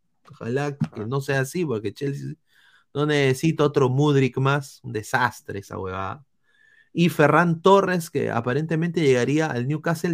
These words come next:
Speaker 1: United de la Premier League. Ferran Torres. Así que si se van dos, llegaría Messi. Y que Messi ha pedido, a, eso se le sorprendió a toda la gente de la dirigencia del Barcelona. "Tráigame a este jugador de vuelta".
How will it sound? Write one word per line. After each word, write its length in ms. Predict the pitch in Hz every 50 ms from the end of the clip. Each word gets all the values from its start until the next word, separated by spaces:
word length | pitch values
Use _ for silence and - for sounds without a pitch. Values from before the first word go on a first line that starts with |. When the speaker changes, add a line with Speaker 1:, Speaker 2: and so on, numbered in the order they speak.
| 135 117
Speaker 1:
United 580 | 117 131 170 208 202 156 135 - 110 104 104 - -
de 80 | 104
la 100 | 101 101 -
Premier 340 | - 104 101 104 101 98 101
League. 240 | 98 95 92 - _ _ _ - - - _ _ _ -
Ferran 340 | - 110 104 110 107 110 110
Torres. 360 | - 101 95 95 90 92 98 -
Así 200 | - - 120 120
que 100 | 127 127
si 80 | 123
se 120 | - 135 131
van 220 | 139 151 156 151
dos, 340 | 143 139 143 160 156 - - _ - - _ _ _ _ - - - -
llegaría 480 | 127 123 120 123 131 147 160 160 156 151
Messi. 680 | 151 165 175 175 170 165 - - 185 190 196 190 - _ _ _ _ _ _ _ _
Y 160 | 151 147 139
que 160 | 139 151 147
Messi 320 | 160 190 220 226 220 - 226
ha 100 | 220 214
pedido, 680 | - 196 190 208 214 220 220 214 214 220 - - - _ _ _ _ - 82 139 - -
a, 200 | - 139 135 - - - - -
eso 220 | 196 196 247 233
se 80 | 202 202
le 80 | 175
sorprendió 500 | - 170 143 135 139 135 139 151 185 208
a 140 | 190 - -
toda 180 | - 226 240 233
la 100 | 196 160 -
gente 360 | - - 220 220 196 - 190
de 60 | 170
la 60 | 147
dirigencia 400 | 131 131 131 160 170 170 170 175 151
del 80 | 127
Barcelona. 540 | 117 110 - - 113 117 120 110 107 110 107 - _ _ _ _ _ _ _ _ _ _ _ _ _ _ _ _ _ _ _ _ _ _ _
"Tráigame 640 | - 214 240 254 262 254 254 254 247 247 262 254 214
a 100 | 185 214
este 240 | 233 226 - 226 208
jugador 520 | 208 - 165 151 139 139 131 120 113 113
de 60 | 107 107
vuelta". 500 | 101 98 95 92 - - 95 92 -